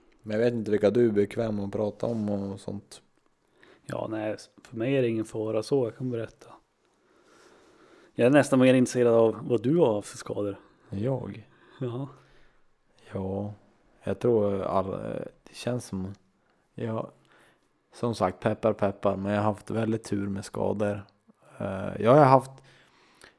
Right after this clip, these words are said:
Speaker 1: visst, jag har ju typ slagit med gul och blå och slagit ut tänder och, och bite, eller bite, jag har slagit hål i hakan. Det är
Speaker 2: Mm.
Speaker 1: någonting som jag har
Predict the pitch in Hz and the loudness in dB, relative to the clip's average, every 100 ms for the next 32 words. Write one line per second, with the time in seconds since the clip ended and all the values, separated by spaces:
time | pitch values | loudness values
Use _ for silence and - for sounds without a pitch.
0 | - 110 147 143 131 131 127 123 - - | -6 4 4 6 6 6 6 -2 -4 -10
1 | - - 139 120 127 143 117 113 120 117 | -8 2 8 8 8 2 0 2 2 4
2 | 113 147 123 69 - _ _ _ _ _ | 2 2 2 0 -6 _ _ _ _ _
3 | _ - 120 110 104 101 - 113 107 104 | _ -4 2 4 4 0 2 2 2 0
4 | - 127 131 104 95 92 92 92 90 - | 0 0 2 -2 -2 0 2 0 -2 -8
5 | _ - 107 101 104 98 110 _ _ _ | _ -8 -4 -4 -4 -6 -10 _ _ _
6 | _ _ _ _ _ _ _ _ _ _ | _ _ _ _ _ _ _ _ _ _
7 | _ _ _ - 101 98 - 101 95 - | _ _ _ -4 -4 -2 -2 0 -2 -2
8 | 104 92 - - - - 107 - - 110 | -2 -4 -8 -12 -12 -6 -6 -6 -10 -8
9 | - 110 107 101 101 107 98 - 113 - | -2 0 2 0 0 -2 -2 -4 -4 -6
10 | - _ _ - 120 135 101 95 98 92 | -18 _ _ -10 2 4 4 0 -4 -6
11 | 92 95 95 90 - - 98 92 92 | -6 -2 -2 -2 -6 -6 -6 -6 -8